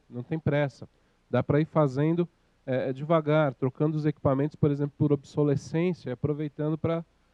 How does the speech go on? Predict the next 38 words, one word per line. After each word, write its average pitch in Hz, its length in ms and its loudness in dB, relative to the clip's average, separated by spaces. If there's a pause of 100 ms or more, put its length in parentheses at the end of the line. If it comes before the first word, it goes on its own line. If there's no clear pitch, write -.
(160)
é, 135 220 -2
colocar 151 400 -2
suporte - 400 -2
I - 40 -8
P 151 120 -2
v 147 140 -2
seis, 139 440 -4
de 113 100 -16
forma 131 540 -4
a 127 40 -4
gastar 135 440 -4 (500)
pouco 143 220 2
dinheiro 139 380 -4
com 127 160 -4
isso. - 340 -10 (1900)
Então, 170 260 4 (260)
estabelecer 165 520 2
metas 156 420 0
claras, 196 680 2
estabelecer 156 580 0
aqui 151 180 -2
um 143 280 -2
planejamento 151 920 2
pra 120 280 0
essa 120 180 -2
implantação 131 600 -4
e 143 40 -2
um 143 160 -2
inventário 147 640 0
pra 143 120 -4
saber 135 380 -2
onde 139 300 -6
que 135 60 -16
vai 135 100 -4
ter 135 120 -6
que - 80 -20
se - 100 -14
mexer 180 500 -4